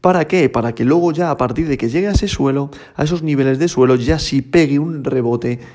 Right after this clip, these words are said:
y sean los puntos de entrada de compra perfectos e idóneos, ¿vale? Como bien dije yo en el último podcast, al final yo el portfolio del criptobrero lo tuve que paralizar, tuve que hacer unas ventas por motivos personales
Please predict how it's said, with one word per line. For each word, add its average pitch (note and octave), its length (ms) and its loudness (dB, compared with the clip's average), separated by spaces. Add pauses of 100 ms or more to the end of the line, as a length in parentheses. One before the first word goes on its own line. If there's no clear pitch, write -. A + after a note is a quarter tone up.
(100)
y D#3 140 0
sean A#2+ 260 0
los A2+ 160 -2
puntos A2+ 320 -4
de A#2 80 -6
entrada F#2+ 340 -6
de F#2 120 -6
compra F#2 540 -10
perfectos A#2+ 680 -2
e C3 120 0
idóneos, A2 680 -4
¿vale? C3+ 240 -8 (400)
Como A#2+ 160 -4
bien G3 180 0
dije G3 260 -2
yo F3+ 120 0
en E3+ 60 -2
el D3+ 40 0
último D#3+ 320 0
podcast, D#3 500 -4
al F3+ 120 0
final D#3+ 320 -4
yo D3+ 140 -4
el D#3+ 100 -4
portfolio D3 420 0
del C3+ 80 4
criptobrero C3 480 4
lo B2 80 8
tuve E3+ 180 2
que E3+ 120 0
paralizar, D#3+ 480 -2
tuve D3+ 240 0
que C#3+ 60 -2
hacer C3 180 -4
unas B2+ 180 -2
ventas C3+ 320 -4
por A#2+ 160 0
motivos B2+ 400 0
personales D#3 560 -4